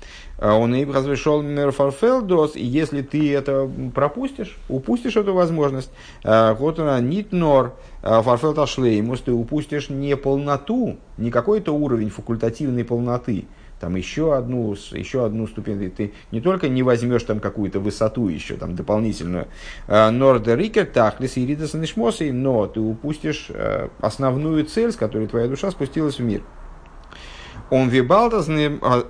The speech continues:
аз эйнитон юдеа адмо. И поскольку, выражаясь известным словами известного высказывания,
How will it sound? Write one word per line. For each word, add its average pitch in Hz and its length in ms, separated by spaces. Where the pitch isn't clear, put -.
аз 131 360
эйнитон 180 500
юдеа 151 420
адмо. 131 360
И 202 240
поскольку, 165 640
выражаясь 110 580
известным 127 600
словами 120 420
известного 117 380
высказывания, 113 720